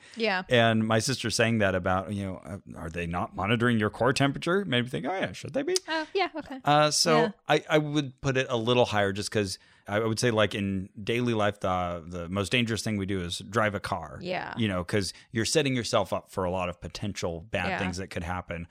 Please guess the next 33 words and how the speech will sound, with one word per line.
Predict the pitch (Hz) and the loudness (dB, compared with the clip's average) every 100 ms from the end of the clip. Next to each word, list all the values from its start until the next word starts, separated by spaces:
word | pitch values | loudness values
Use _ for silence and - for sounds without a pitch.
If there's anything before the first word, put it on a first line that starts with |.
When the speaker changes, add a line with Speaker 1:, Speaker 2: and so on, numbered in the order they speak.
| _ - | _ 2
Speaker 2:
I | |
would | 127 120 | 2 4
say | 123 110 | 2 2
that | 117 | 0
you're | 117 113 | 0 0
doing | 120 117 | 0 -2
something | - 101 92 | -2 -4 -6
kinda | 90 92 82 | -8 -8 -6
similar | - 95 85 82 | -4 -4 -6 -10
here. | 87 87 80 - _ 330 | -12 -12 -12 -14 _ -14
Speaker 1:
Hmm. | 226 196 | -12 -4
Speaker 2:
So | 202 | 0
I'm | 214 220 | 2 2
gonna | 208 185 | -2 0
say | 175 160 147 143 - - | 2 4 2 0 -4 -2
a, | 139 143 139 143 - _ _ _ - - - | 0 0 0 -4 -10 _ _ _ -20 -20 -12
I | 147 151 | -4 0
wanna | 147 | 2
say | 139 143 | 2 0
somewhere | 139 127 | 2 2
between | 113 120 110 | 0 0 0
five | - 101 | 2 0
and | 98 | 0
six. | - - | -6 -2
I'll | - | 0
say | 180 | 0
six. | 147 - - 381 | -2 -6 -8 -2
Speaker 1:
Okay. | 587 659 466 571 - | 0 2 0 -2 -4
All | 330 | -2
right. | 480 392 349 - _ - - - | 0 -2 -8 -20 _ -20 -20 -8
Speaker 2:
Yeah. | 185 151 - - | -6 -6 -12 -14
Speaker 1:
Hmm. | 415 285 _ - | -14 -14 _ -10
Okay. | 247 262 | -8 -6